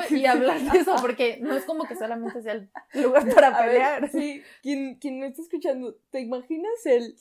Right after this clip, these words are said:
Speaker 1: a ver, vamos a hablar y nos vamos al barandal de las escaleras? <laughs> Es como
Speaker 2: O sea, pero literalmente
Speaker 1: Pero
Speaker 2: es
Speaker 1: sí lo
Speaker 2: así.
Speaker 1: hacemos, sí, sí, sí, sí, sí. Y es, y es muy interesante esto que, que hemos hecho y, y para como recu-,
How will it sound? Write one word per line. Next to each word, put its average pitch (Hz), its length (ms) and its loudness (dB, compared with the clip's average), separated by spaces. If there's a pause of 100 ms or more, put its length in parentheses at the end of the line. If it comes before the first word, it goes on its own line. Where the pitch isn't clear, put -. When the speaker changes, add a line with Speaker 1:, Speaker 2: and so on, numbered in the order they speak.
Speaker 1:
a 233 100 -2
ver, 220 200 -4
vamos 247 340 -4
a 294 60 -2
hablar 226 280 -4
y 240 80 -8
nos 233 200 -2
vamos 247 280 0
al 233 140 -4
barandal 214 480 -2
de 254 80 2
las 247 200 2
escaleras? 233 600 4
<laughs> - 20 -4
Es 339 140 -4
como 359 560 6
Speaker 2:
O - 60 4
sea, 302 140 2
pero 330 160 2
literalmente 320 640 0
Speaker 1:
Pero 247 200 8
Speaker 2:
es 330 60 2
Speaker 1:
sí 247 80 -2
lo 247 120 4
Speaker 2:
así. 415 120 -2
Speaker 1:
hacemos, 254 220 -2 (240)
sí, 226 300 -8 (120)
sí, 202 240 -14
sí, 226 140 -18
sí, 220 180 -16
sí. 208 100 -16
Y 233 160 -2
es, 277 260 -2
y 302 80 -12
es 330 100 -12
muy 370 140 -10
interesante 196 640 -10
esto 214 260 -14
que, - 420 -16
que 196 220 -8
hemos 220 260 -12
hecho 214 360 -10
y, 175 240 -18 (460)
y - 40 -12
para 226 260 0
como 226 240 -4
recu-, 226 320 -8